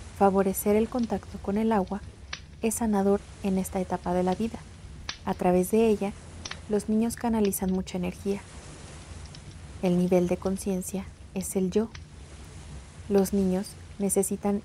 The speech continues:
límites claros y precisos de seguridad. Las normas valen por sí mismas.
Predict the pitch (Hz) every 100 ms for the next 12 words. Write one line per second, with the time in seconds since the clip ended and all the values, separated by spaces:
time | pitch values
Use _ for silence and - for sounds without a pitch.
0 | - 202 214 214 - 190 - 214 208 214
1 | 214 - 196 - 180 - 190 196 196 196
2 | 190 185 180 180 180 - - - - -
3 | - - - - - - - 190 202 196
4 | 208 208 208 196 196 - 180 - 180 190
5 | 190 190 190